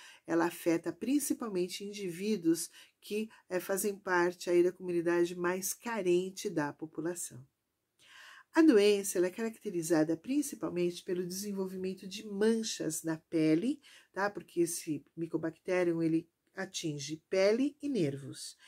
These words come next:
Então, é, ocorre o desenvolvimento de lesões, né? Então, de manchas na pele que podem ser esbranquiçadas, avermelhadas ou acastanhadas.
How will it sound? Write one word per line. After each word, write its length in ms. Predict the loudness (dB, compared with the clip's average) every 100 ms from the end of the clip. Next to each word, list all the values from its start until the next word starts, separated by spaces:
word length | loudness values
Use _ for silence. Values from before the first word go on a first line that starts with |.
| -20 -20
Então, 240 | -6 -4 -4 -8 _ _
é, 140 | -8 -4
ocorre 440 | -2 0 2 4
o 40 | 4
desenvolvimento 680 | 2 -2 -2 0 0 -2 -4
de 140 | -4
lesões, 680 | 0 2 2 0 0 2 2
né? 80 | 0
Então, 280 | 0 -2 -2
de 160 | -4
manchas 720 | -2 2 2 2 -4 -4 -6
na 140 | -4 -6
pele 420 | -4 -2 0 -2
que 140 | -6
podem 360 | -4 0 2 0
ser 220 | -2 0
esbranquiçadas, 1040 | 0 0 -4 -6 -6 0 4 4 4 0 2
avermelhadas 1120 | 2 0 -2 -2 2 2 2 0 0 -2 2
ou 160 | 2 2
acastanhadas. 1000 | -4 -10 -12 -10 -8 -6 -6 -10 -20